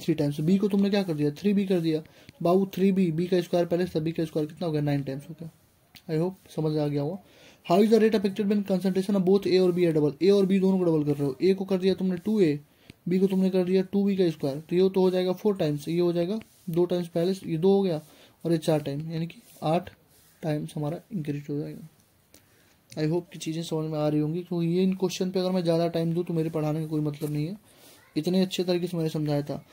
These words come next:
ये देखो, ये question मैं बोल रहा था कि दो त-, मतलब एक को fix करके दूसरा निकाल लो। देखो, fix करने जब मैं गया यहाँ पे question पे,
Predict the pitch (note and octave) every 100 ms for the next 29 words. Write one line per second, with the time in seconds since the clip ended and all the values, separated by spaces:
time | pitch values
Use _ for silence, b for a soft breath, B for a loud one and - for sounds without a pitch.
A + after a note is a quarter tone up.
0 | B B F3 F3+ F3+ F#3 F3 E3 D#3+ E3
1 | D#3+ D3 D3 C#3 C3+ G#3+ A3 _ - F3
2 | A3+ _ _ _ _ b b b b -
3 | - D#3+ E3 G3 - - E3 E3 G3+ A3+
4 | - b b b b b F#3+ G#3 A3+ G#3+
5 | - A#3 G#3+ A#3 - E3 F#3+ G#3+ G#3+ G#3
6 | G3+ G3 G3+ G#3+ A3 G3 G#3 G3+ A3 G#3+
7 | G#3 F3+ F#3+ F#3 D#3 D3+ E3 D3+ D3+ D3+
8 | G#3